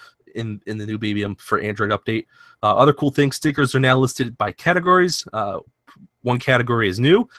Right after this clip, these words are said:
the other one is free. So you can easily choose, you know, see which ones you wanna, uh, go get for free and see which one you wanna go get, uh, if you wanna pay for some stickers or whatever you wanna do. Uh, also, a new, uh, update for the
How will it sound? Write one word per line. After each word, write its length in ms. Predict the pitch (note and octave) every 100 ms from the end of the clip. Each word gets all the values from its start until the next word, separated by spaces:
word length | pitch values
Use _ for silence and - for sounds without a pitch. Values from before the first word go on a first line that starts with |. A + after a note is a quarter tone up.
| _
the 80 | -
other 100 | G2+
one 220 | G#2+ G#2+
is 80 | A#2+
free. 240 | - F#3 - _
So 120 | -
you 100 | F#2
can 160 | - -
easily 260 | A#2+ A#2
choose, 420 | G#2 - A#2 G#2+ - _ -
you 80 | G#2
know, 100 | F#2
see 220 | - C3+
which 200 | B2 -
ones 240 | B2 G#2
you 80 | G#2+
wanna, 260 | A2 G2+ F#2+ _ _ _ _ _ _ -
uh, 180 | G#2 A2
go 180 | - A#2
get 240 | C#3 -
for 160 | A2+ G2+
free 460 | - G3+ G#3 G#3 _ - - -
and 100 | B2
see 140 | -
which 160 | C#3+ -
one 120 | C3+
you 80 | A#2
wanna 140 | A2
go 160 | A2+ G#2
get, 280 | G2+ G2+ - _ _ _ -
uh, 280 | G2+ F#2+ F#2+
if 160 | F#2 -
you 60 |
wanna 140 | G2+ F#2
pay 200 | A2 F#2
for 220 | F#2+ F2+
some 200 | - G2
stickers 460 | - E2 F#2+ F#2
or 200 | F2+ F2 - - _ -
whatever 220 | G2 F#2+
you 60 | G2
wanna 120 | G2
do. 180 | G2 - - - -
Uh, 100 | A2+
also, 520 | A2 C3 - C3 A2 _ _ _ - _ -
a 220 | G2+ A#2+
new, 280 | B2+ B2+ G#2+
uh, 300 | - B2 - B2+
update 240 | - C3
for 180 | - A#2+
the 160 | G#2+